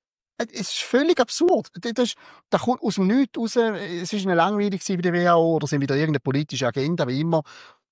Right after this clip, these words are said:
Dann schreiben die da und dann gumpet die neue Kolumnistin von now punkt C H drauf und sagt, "Das gilt jetzt." Und da mit dem Glas Wein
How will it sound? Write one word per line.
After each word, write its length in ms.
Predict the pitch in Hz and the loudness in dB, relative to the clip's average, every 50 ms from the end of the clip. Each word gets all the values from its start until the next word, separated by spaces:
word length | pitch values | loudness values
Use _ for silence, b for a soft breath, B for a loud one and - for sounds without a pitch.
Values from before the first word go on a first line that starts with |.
| _ _ - | _ _ -2
Dann 140 | - 147 127 | 0 0 2
schreiben 280 | - 156 180 208 220 202 - | 2 0 0 0 0 -2 0
die 100 | 208 185 | 0 2
da 280 | 190 180 175 175 170 | 2 4 4 4 4
und 280 | - - 156 135 123 - | 2 0 -2 -4 -2 -2
dann 120 | 151 127 - | -2 -2 0
gumpet 640 | - 180 208 262 339 _ - 175 175 180 - - _ - | 0 0 2 0 -2 _ -2 -2 -2 -2 -4 -12 _ -4
die 80 | 165 123 | 0 2
neue 180 | 127 143 165 | 4 4 4
Kolumnistin 500 | 156 - 156 131 127 135 147 - - 156 | 2 0 0 2 2 0 0 -2 -4 -4
von 120 | - 143 123 | -4 -2 0
now 180 | 113 113 135 | 2 2 2
punkt 260 | 135 - 135 117 - | 0 -2 -8 -8 -6
C 140 | - 143 135 | -2 0 0
H 60 | 123 | 0
drauf 280 | 113 - 127 139 - - | 0 0 -4 -4 -4 -4
und 120 | 143 117 | -4 0
sagt, 220 | - 143 131 113 b b b b b | 2 2 2 0 b b b b b
"Das 120 | 185 180 | -2 0
gilt 260 | - 175 196 - - | 0 0 -2 0 -2
jetzt." 320 | 202 151 - - - - - _ b b b b b b | -2 -2 -2 -6 -14 -16 -18 _ b b b b b b
Und 180 | 160 147 - | -6 -2 2
da 100 | 165 160 | 2 2
mit 140 | 175 175 - | 2 2 2
dem 80 | 180 156 | 2 2
Glas 260 | 156 147 151 - - | 4 4 2 2 0
Wein 280 | 151 165 185 196 185 | -2 -2 -2 -2 -4